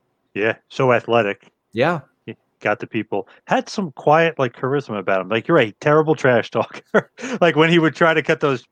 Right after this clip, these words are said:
Speaker 1: you know,
Speaker 2: <laughs>
Speaker 1: obviously they were trying to force it out of him, and he's just like, "I'm going to kill Jake Shields." It's like,
Speaker 2: <laughs>
Speaker 1: he's, like, trying to force something that's not there.
Speaker 2: The "I am not impressed with your performance" is a good one, though.
Speaker 1: Yes,
Speaker 2: That one, that
Speaker 1: yeah.
Speaker 2: one was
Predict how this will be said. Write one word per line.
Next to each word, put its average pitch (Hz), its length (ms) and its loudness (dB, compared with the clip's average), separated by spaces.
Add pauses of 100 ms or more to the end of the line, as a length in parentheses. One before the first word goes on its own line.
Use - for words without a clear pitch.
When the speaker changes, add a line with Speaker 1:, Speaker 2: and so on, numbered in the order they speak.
Speaker 1:
you 170 80 -6
know, 156 120 0
Speaker 2:
<laughs> 151 160 -8
Speaker 1:
obviously 156 320 0
they 143 100 -2
were 127 80 -6
trying 170 200 -6
to 113 60 -12
force 147 360 -6
it 139 80 -6
out 143 180 -2
of 151 60 -10
him, 160 120 -14 (340)
and 127 120 -6
he's 139 160 -4
just 131 160 -6
like, 131 220 -2
"I'm 151 120 -6
going 220 200 -10
to 196 80 -16
kill 170 340 -6
Jake 156 240 -8
Shields." 123 380 -10
It's 110 240 -10
like, 120 180 -2 (200)
Speaker 2:
<laughs> - 120 -20
Speaker 1:
he's, 156 400 -6
like, 151 260 0
trying 202 260 2
to 123 60 0
force 156 280 0
something 113 200 -4
that's 107 160 -6
not 110 220 -2
there. 90 300 -6 (160)
Speaker 2:
The 175 440 4
"I 143 140 2
am 170 160 4
not 156 220 4
impressed 147 500 2
with 139 100 -2
your 135 120 -4
performance" 135 600 -2
is 123 120 -4
a 113 80 -4
good 107 200 -2
one, 104 200 -4
though. 95 400 -2 (100)
Speaker 1:
Yes, 226 220 2
Speaker 2:
That 302 80 -4
one, 240 160 -8
that 233 140 2
Speaker 1:
yeah. - 40 -8
Speaker 2:
one 294 120 0
was 233 140 2